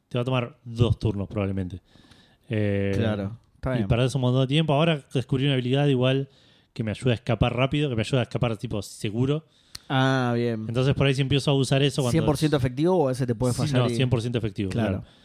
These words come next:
Speaker 2: te vas a la mierda, claro.
Speaker 1: Eh, entonces por ahí lo que puedo, lo que voy a empezar a hacer es cuando ya no me dan más experiencia, primer enemigo que me aparece,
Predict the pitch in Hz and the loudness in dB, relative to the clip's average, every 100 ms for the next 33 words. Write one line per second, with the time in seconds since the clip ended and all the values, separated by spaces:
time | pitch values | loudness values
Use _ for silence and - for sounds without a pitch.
0 | - 107 110 - 107 107 98 90 110 107 | -4 0 0 0 -2 -2 -2 2 4 4
1 | 101 101 98 98 101 107 127 _ - 123 | 2 0 -2 -4 -8 -10 -16 _ -4 -2
2 | 127 127 139 - 139 143 139 131 131 131 | 0 0 0 0 0 0 0 0 0 0
3 | 123 120 131 127 123 127 135 143 - 104 | 0 0 0 -2 -2 -2 0 -2 -2 -4
4 | 101 123 120 117 113 117 110 117 120 120 | 0 0 0 0 0 0 -4 -2 0 0
5 | 127 131 127 - - - _ - 131 127 | 0 0 -2 -4 -18 -20 _ -8 0 4
6 | 123 123 123 117 110 117 123 - 131 123 | 4 4 4 2 2 4 4 4 2 2